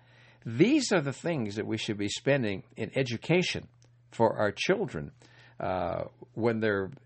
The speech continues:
in school, particularly their early years, so that we deal with these problems rather than punish them and make things worse and have them suppress the challenges that they're facing that come out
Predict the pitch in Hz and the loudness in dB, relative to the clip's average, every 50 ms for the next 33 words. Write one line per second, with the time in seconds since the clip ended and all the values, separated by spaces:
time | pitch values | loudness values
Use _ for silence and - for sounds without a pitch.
0 | _ - - 120 110 101 - - - - 151 160 185 180 117 - - 110 - 143 | _ -4 -2 -2 -2 0 -2 -4 0 4 6 8 8 8 6 2 -2 -4 -2 -2
1 | 156 - - 127 110 95 104 - - 127 127 131 117 113 107 117 147 175 165 107 | -2 -2 0 -2 0 0 -2 -2 0 0 0 0 0 0 0 0 2 2 2 0
2 | 87 92 - - - - - - - - - - - - - - 165 170 165 147 | 0 -2 -6 -10 -18 -20 -20 -20 -20 -20 -20 -20 -14 -4 2 4 4 6 6 4
3 | 143 151 151 127 123 156 202 247 269 226 202 175 - - 135 120 - - - 117 | 4 4 4 6 6 6 6 6 4 2 2 0 2 0 0 0 0 0 4 6
4 | 110 110 110 120 117 117 110 104 104 98 101 131 165 196 208 190 165 131 110 113 | 6 6 4 2 -2 -6 -6 -6 -6 0 2 4 4 4 4 2 2 2 2 2
5 | 107 101 101 110 120 - _ _ _ _ - - - 196 226 233 185 - - - | 2 2 0 -2 -6 -8 _ _ _ _ -4 2 4 4 4 4 0 -2 -4 -4
6 | 101 95 101 107 - 117 110 110 107 123 135 139 - - - 113 107 101 92 87 | -4 -4 -4 -6 -6 -6 -4 -2 0 0 0 0 -2 -6 -6 -6 -6 -6 -6 -2
7 | 110 131 151 135 110 110 - - - - - - - - - 101 107 123 127 127 | 2 4 6 6 4 2 -2 -6 -14 -18 -20 -20 -12 -8 -6 -2 2 2 2 4
8 | 113 113 101 95 - - 117 90 - - - 147 147 110 92 - - - - _ | 4 2 0 0 -2 -4 -4 -4 0 4 6 6 6 6 2 -4 -10 -12 -14 _
9 | _ _ _ _ - _ _ _ _ - - _ _ - 101 - - - 165 190 | _ _ _ _ -20 _ _ _ _ -20 -20 _ _ -10 -8 -2 4 6 6 8
10 | 190 165 123 101 104 101 90 104 92 - - 98 92 - - 131 151 156 147 - | 6 4 0 -2 -4 -6 -8 -8 -8 -6 -4 -4 -4 0 -2 -2 0 -2 -4 -4
11 | 98 101 98 101 92 - - - 117 110 127 131 110 98 90 | -6 -4 -4 -4 -6 -6 -6 -4 -2 0 2 2 2 0 -2